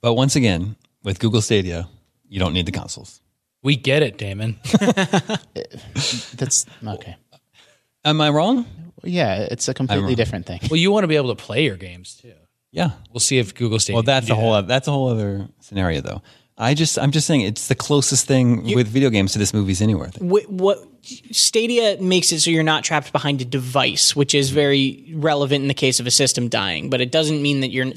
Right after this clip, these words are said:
Speaker 4: not still trapped behind a platform, I guess is the difference. You're still, you're still beholden to Google.
Speaker 3: You're stuck in the Stadia ecosystem.
Speaker 4: Exactly.
Speaker 1: Okay.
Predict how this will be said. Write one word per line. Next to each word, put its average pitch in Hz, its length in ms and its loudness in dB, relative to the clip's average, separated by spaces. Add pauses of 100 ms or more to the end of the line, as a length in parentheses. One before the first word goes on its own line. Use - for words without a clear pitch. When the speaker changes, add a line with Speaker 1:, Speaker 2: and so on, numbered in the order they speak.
(160)
Speaker 4:
not 131 220 -2
still 135 180 -2
trapped - 300 -4
behind 123 360 -4
a 135 80 -2
platform, - 640 -12 (180)
I 147 80 -2
guess - 240 -6
is 135 120 -10
the - 80 -10
difference. - 540 -8 (600)
You're 151 120 0
still, 185 340 0
you're 175 160 0
still 208 220 2
beholden 160 680 0
to 147 100 -2
Google. 120 440 -8
Speaker 3:
You're 127 200 2
stuck - 380 2
in 127 80 2
the 110 80 0
Stadia 113 480 0
ecosystem. - 640 -6
Speaker 4:
Exactly. 143 440 0
Speaker 1:
Okay. - 220 -12